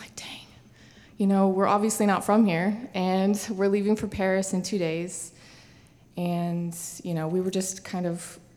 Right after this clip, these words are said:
wandering around. We started following our intuition. We see the people, and we just ended up here. And that's when she looked at us with wonder in her eye.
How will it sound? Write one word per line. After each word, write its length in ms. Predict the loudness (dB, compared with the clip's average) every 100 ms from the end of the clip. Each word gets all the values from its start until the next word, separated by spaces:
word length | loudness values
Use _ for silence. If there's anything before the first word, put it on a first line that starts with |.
| -12
wandering 540 | -4 0 2 4 4
around. 460 | 4 2 2 2 0
We 60 |
started 300 | -2 0 -2
following 340 | 0 2 4 4
our 60 |
intuition. 600 | 2 0 0 0 -2 -2
We 100 | -2
see 220 | -4 -2 -2
the 80 |
people, 400 | -2 -4 -2 0
and 120 | 0 0
we 80 |
just 200 | 0 0
ended 200 | -2 0
up 160 | -2 -4
here. 240 | -8 -10 -12 -20 -20 -20 -20 -20 -20 -20 -20 -20 -20 -20 -6
And 140 | 0
that's 220 | 2 2 4
when 100 | 2
she 160 | 2
looked 220 | 0 0
at 80 | -2
us 460 | -2 -4 -6 -8 -6
with 220 | -2 0 2
wonder 320 | 4 4 4
in 140 | 4
her 140 | 2 0
eye. 340 | -2 -2 -4